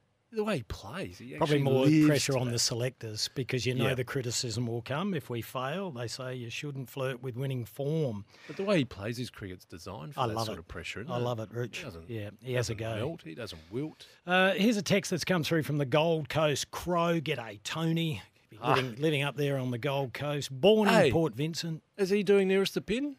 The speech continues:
Speaker 1: He loves it in the footy. Why is he, is he not doing it with the cricket?
Speaker 2: Well, Tony, uh, the Gold
Speaker 1: Tony.
Speaker 2: Coast Crow, you can have a crack.
Speaker 1: Come on, Tony.
Speaker 2: Here's a text for you, Rooch. Yeah, I think you brought this up with Grant Elliott. Um,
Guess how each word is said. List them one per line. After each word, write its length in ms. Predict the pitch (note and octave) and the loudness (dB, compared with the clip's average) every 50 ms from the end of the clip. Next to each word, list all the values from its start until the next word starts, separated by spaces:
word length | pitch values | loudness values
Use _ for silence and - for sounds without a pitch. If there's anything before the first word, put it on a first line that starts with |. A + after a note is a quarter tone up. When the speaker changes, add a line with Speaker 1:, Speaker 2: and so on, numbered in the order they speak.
| _ - | _ -6
Speaker 1:
He 80 | E3 D#3 | -6 -2
loves 260 | D3 G3+ A3 A3 F#3 | -2 -2 -2 0 -2
it 120 | D3 B2+ | -2 -2
in 60 | A2+ | -2
the 60 | G#2+ F#2+ | -6 -4
footy. 280 | - G3 F#3 D3+ E3 | -2 -2 0 0 0
Why 140 | F3+ G3 G3+ | 0 0 -2
is 100 | F#3+ E3+ | -2 -4
he, 60 | - C3 | -6 -10
is 120 | E3 E3 | -10 -10
he 60 | F3+ F3 | -8 -6
not 140 | F#3 E3+ | -6 -2
doing 180 | D#3 F#3+ F#3+ G3 | 0 2 2 2
it 60 | F#3+ C#3+ | 2 0
with 80 | C3+ | -2
the 60 | C3 | -2
cricket? 300 | A#2+ - A#2 G2+ E2 - | -4 -4 -6 -6 -4 -4
Speaker 2:
Well, 220 | C#3+ C#3 C#3 C3+ A#2+ A#2+ | -4 -4 -4 -6 -6 -4
Tony, 400 | - D#3 D3+ D3+ F3+ G#3 G#3 - | -2 -2 0 0 -2 -4 -6 -6
uh, 240 | - C3 B2+ B2+ C3 | -6 -4 -4 -4 -4
the 100 | B2+ B2 | -4 0
Gold 160 | - - G3+ | 4 4 6
Speaker 1:
Tony. 120 | C#3+ C#3 | 6 4
Speaker 2:
Coast 160 | C3+ A#2+ - - | 2 0 -2 -2
Crow, 160 | C#3 C#3+ E3 | 0 0 0
you 100 | G3 F#3 | 0 -2
can 100 | C#3+ C#3 D#3+ | -2 -2 -2
have 80 | D#3 | -2
a 60 | D3 | -4
crack. 380 | - - C3 C3+ F3 G3+ - - | -6 -4 -2 -2 -2 -4 -6 -6
Speaker 1:
Come 100 | G3+ F3+ | -4 -4
on, 180 | D3 A2 F2+ E2+ | -2 -2 -4 -6
Tony. 340 | - G#2 A#2+ D3 E3+ F#3 F3+ | -8 -10 -8 -8 -4 2 6
Speaker 2:
Here's 180 | F#3 G3 D#3+ | 6 6 6
a 60 | D#3 B2+ | 6 2
text 280 | - F#3+ F3+ - - | 2 2 2 2 0
for 80 | - E3 | -2 0
you, 380 | E3+ F3 F#3+ G#3 G#3 G3+ E3 | 4 6 6 8 8 6 6
Rooch. 560 | C#3 D3+ F3 G#3+ A#3 - - - - - - G3+ | 4 4 2 2 2 0 -2 -4 -4 -6 -8 -8
Yeah, 200 | - D3 C#3 C3+ C#3+ | -6 -6 -6 -4 -6
I 60 | C3+ | -6
think 180 | - E3+ E3+ D3+ | -8 -8 -8 -6
you 140 | D3 B2+ | -6 -4
brought 240 | A2+ C#3 C#3 A#2+ G2+ | -4 -4 -4 -4 -4
this 180 | C3+ A#2+ - D3 | -6 -6 -6 -6
up 120 | C3+ A2 | -8 -8
with 120 | A2+ A#2+ G#2 | -10 -10 -6
Grant 240 | C3+ B2 B2 A#2+ | -4 -4 -2 -2
Elliott. 480 | B2+ D3 D#3+ F3+ D#3 - - - - - | -2 -2 -2 -4 -6 -8 -10 -14 -16 -12
Um, 440 | C3+ A#2+ A#2+ A#2+ A#2+ B2+ B2 A#2+ A#2 | -8 -6 -4 -4 -4 -4 -4 -6 -8